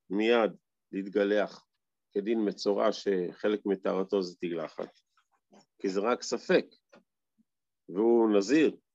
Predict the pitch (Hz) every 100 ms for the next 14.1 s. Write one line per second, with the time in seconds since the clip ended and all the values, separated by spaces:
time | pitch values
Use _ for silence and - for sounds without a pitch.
0 | _ _ _ _ _ _ _ 82 87 101
1 | - 107 - 127 - - 160 147 - -
2 | _ _ _ - 90 - 120 120 120 127
3 | 110 - 113 120 131 117 101 - 135 135
4 | 127 113 98 98 92 90 - 95 123 160
5 | - _ _ _ _ _ _ _ - -
6 | - 117 160 - 131 151 147 127 - 135
7 | 139 127 143 143 135 120 127 160 185 160
8 | 139 143 156 - _ _ _ - 156 156
9 | 135 117 - 151 160 147 147 - _ _
10 | _ _ _ _ _ _ - 104 104 -
11 | 113 147 147 131 - 110 113 135 - 123
12 | 113 107 110 143 135 123 110 104 - 101
13 | 104 107 104 95 87 95 82 87 123 -
14 | -